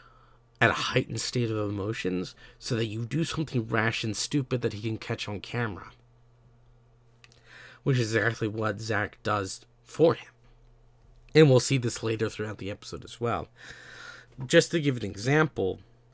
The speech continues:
um, of the, uh, of one of the tricks he does to, uh, to really get on people's nerves is like that scene with Lanier in the elevator.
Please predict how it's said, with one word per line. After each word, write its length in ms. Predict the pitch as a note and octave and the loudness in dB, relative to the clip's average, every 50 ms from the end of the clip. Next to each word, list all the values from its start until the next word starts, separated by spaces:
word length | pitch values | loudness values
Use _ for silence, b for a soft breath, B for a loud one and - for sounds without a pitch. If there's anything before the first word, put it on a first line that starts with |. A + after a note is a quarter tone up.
| _ - _ - | _ -14 _ 4
um, 800 | A#2 A#2+ A2+ G#2+ A2 G#2+ G#2+ G#2+ G#2 G#2 G2+ G2+ G2 F#2+ - - _ - | 6 6 6 6 6 4 2 0 0 -2 -2 -4 -6 -8 -10 -10 _ 0
of 440 | A2+ A2+ G#2 G2+ A2 G#2+ G#2+ - | 2 2 2 0 -4 -8 -12 -14
the, 320 | - A#2+ A#2 A2+ G#2 G2+ F#2+ B B B B B B B B B B B _ _ _ - | -12 -10 -8 -8 -8 -10 -12 B B B B B B B B B B B _ _ _ -2
uh, 260 | B2 G#2+ G2 G#2+ - - - _ _ _ _ _ _ _ | 0 0 0 -4 -6 -10 -18 _ _ _ _ _ _ _
of 160 | - C3+ B2 A2 | -2 -2 0 2
one 220 | A2 B2 C3 C3 | 2 4 4 4
of 60 | A#2+ | 2
the 80 | A2+ A2 | 0 -2
tricks 380 | - - - B2+ A2+ - - | -2 0 0 0 0 -2 -4
he 140 | - A2+ G#2+ G2+ | -6 -6 -10 -8
does 680 | - G#2 A2+ A#2+ A#2 G#2 G2 G2 F#2 F#2+ F#2+ F#2+ - - _ - | -6 -4 -2 -2 0 0 -2 -2 -4 -6 -10 -12 -14 -12 _ -10
to, 420 | - - A2+ G#2+ G2+ G2 G2+ - - - | -8 -6 -6 -6 -6 -6 -8 -12 -8 -6
uh, 240 | G#2 A2+ A2 G#2+ G2 - | -4 -2 0 0 -2 -2
to 140 | - - G#2 | -4 -8 -8
really 640 | G#2+ A2 A#2 A#2 A#2 A2+ G#2+ A2 G2+ G2 G2 F#2+ b b b b b b b _ - C3 | -8 -4 -2 -2 0 0 -2 -2 -4 -4 -6 -10 b b b b b b b _ -12 -4
get 160 | A#2+ B2+ A#2+ | 0 0 0
on 140 | G#2+ G2+ G2 | 0 -2 -4
people's 320 | - - G#2+ - G2 G#2 | -8 -10 -8 -8 -6 -4
nerves 300 | A2+ B2+ C#3 C#3+ C#3 B2 | -2 0 0 0 0 -2
is 120 | B2 A2+ A#2+ | -2 0 2
like 140 | B2 B2 | 0 2
that 160 | - A#2 - - | 2 0 -2 0
scene 480 | - - - C3 C3 C#3+ D3 D#3 C#3+ | -4 -4 -2 0 0 2 2 2 2
with 180 | B2 G#2+ G2+ - | 0 -2 -4 -4
Lanier 600 | G#2+ G#2 A2 G#2+ G#2 A2 A2+ A2 G2 E2+ E2 D#2+ - - - - - - - - - - - _ - - - - - - - - - - - - - - - - - - _ | -6 -6 -6 -6 -6 -6 -6 -6 -6 -8 -10 -12 -16 -20 -20 -20 -20 -20 -20 -20 -20 -20 -20 _ -20 -20 -20 -20 -20 -20 -20 -20 -20 -20 -20 -20 -20 -20 -20 -20 -20 -12 _
in 220 | C3 B2+ A#2 A2+ | -2 -2 0 0
the 180 | A#2 A#2 - - | -2 -4 -2 -2
elevator. 640 | A#2+ A#2 A2 A2 G#2+ G#2 F#2+ F#2+ F#2 F2+ - - | -2 -2 -2 -2 -2 -4 -6 -6 -8 -14 -16 -18